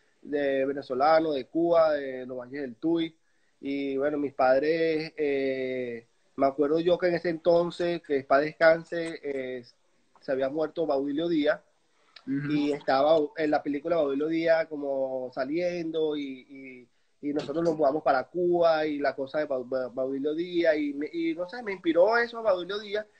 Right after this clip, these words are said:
Speaker 1: y yo dije, "Wow, algún día yo gol", de verdad que me, me encanta la, su historia, me encanta,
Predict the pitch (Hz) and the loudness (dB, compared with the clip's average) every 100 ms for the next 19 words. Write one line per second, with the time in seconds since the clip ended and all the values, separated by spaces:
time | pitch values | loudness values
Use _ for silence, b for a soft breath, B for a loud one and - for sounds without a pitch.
0 | b b 147 165 170 156 190 180 151 160 | b b 0 2 0 2 2 2 0 0
1 | 180 190 - _ _ _ _ _ _ _ | 2 0 -2 _ _ _ _ _ _ _
2 | - 147 180 165 135 127 156 156 135 135 | -6 -2 -2 0 0 0 -2 -2 -2 -2
3 | 131 123 147 170 165 160 156 143 131 135 | -4 -2 0 0 0 0 0 -2 -6 -8
4 | - 165 175 165 165 147 139 135 135 156 | -6 0 0 2 2 2 2 0 2 0